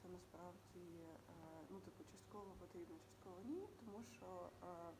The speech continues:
є медіа, які грішать проблемою,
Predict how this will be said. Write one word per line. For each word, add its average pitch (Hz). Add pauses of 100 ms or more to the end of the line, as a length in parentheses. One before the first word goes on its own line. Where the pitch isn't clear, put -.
(140)
є 208
медіа, 233 (100)
які -
грішать 185 (760)
проблемою, 185